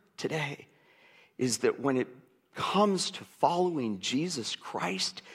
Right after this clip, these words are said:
it is deeply personal, and it is based on a relationship. And that's the contrast, that religion is just that. It's just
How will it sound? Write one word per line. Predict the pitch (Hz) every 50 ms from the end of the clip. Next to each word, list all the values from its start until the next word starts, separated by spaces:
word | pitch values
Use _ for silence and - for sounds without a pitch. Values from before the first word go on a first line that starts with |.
| - - - - - - -
it | 151 160 185 - - -
is | 151 135 104 92 - - - - - _ _ -
deeply | - 185 190 196 196 - - - 208 208 190 180 - - - - _ _ _ _ _ _ _ _ _ _ _ -
personal, | - - - 139 156 160 - - - 147 131 - - - - - - - - - - -
and | - 165 180
it | 160
is | 156 156 127 117
based | 107 - - - 175 160 185 202 196 185 - - - - - - - - - -
on | - 156 156 147 151 143 139 135 135 - - - - - _ -
a | 143 143 147 135 123 127 131 131 - - - - - -
relationship. | - 113 95 90 101 117 127 123 120 113 - - - - 95 - - - - - 120 - - - - - - - _ _ _ _ - - - -
And | - 117 120
that's | 135 151 165 160 - -
the | - 117
contrast, | - - - 156 147 143 131 - - 110 110 110 - -
that | - -
religion | - 120 110 113 143 175 160 120 123 117 110 - - - -
is | - 101 -
just | - - 117 98 - -
that. | 131 151 143 95
It's | 95 - -
just | - - - 143 135 - - -